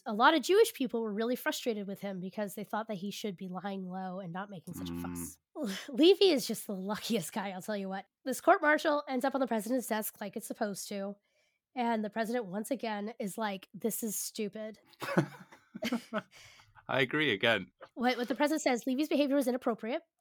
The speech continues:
Speaker 1: but does
Speaker 2: Right.
Speaker 1: not rise to the level of being removed from the Navy." And he puts him back in the Navy. And Levy gets a,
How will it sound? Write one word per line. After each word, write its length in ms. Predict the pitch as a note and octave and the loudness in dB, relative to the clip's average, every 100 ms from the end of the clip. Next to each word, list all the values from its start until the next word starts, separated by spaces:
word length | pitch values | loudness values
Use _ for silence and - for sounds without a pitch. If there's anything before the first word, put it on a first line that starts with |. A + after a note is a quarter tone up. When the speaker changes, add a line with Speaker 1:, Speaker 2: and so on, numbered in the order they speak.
| _ | _
Speaker 1:
but 100 | G#3+ | -4
does 120 | A3 | -2
Speaker 2:
Right. 80 | G#3+ | -2
Speaker 1:
not 220 | G#3 B3 - | 0 -2 -4
rise 580 | A3 A3 A#3 A#3 G#3+ - | -2 0 2 2 0 -6
to 120 | - | -8
the 60 | G#3+ | -6
level 320 | G3+ F#3+ G3 | -6 -6 -8
of 80 | E3+ | -8
being 160 | G3 | -6
removed 340 | F#3+ F#3 G3 G3 | -6 -8 -8 -10
from 160 | G3 G#3 | -8 -4
the 60 | |
Navy." 440 | A#3 D4+ G3 F#3 - C4+ | 2 2 2 -4 -14 -6
And 240 | A3+ G#3+ | -4 -4
he 500 | F#3+ A3+ G#3+ G3+ A3 - _ | -6 -6 -4 -4 -8 -14 _
puts 180 | B3+ B3+ | -4 -2
him 80 | A#3+ | 0
back 200 | G#3 A3 | 0 -2
in 80 | |
the 60 | G3 | -4
Navy. 380 | F3+ E3+ E3+ - _ _ | -4 -6 -10 -12 _ _
And 320 | C4 C4 A#3 A#3 | 4 4 4 0
Levy 280 | B3 B3+ C#4 | 0 2 2
gets 280 | A3+ A#3+ - | 4 2 2
a, 160 | A3+ | -4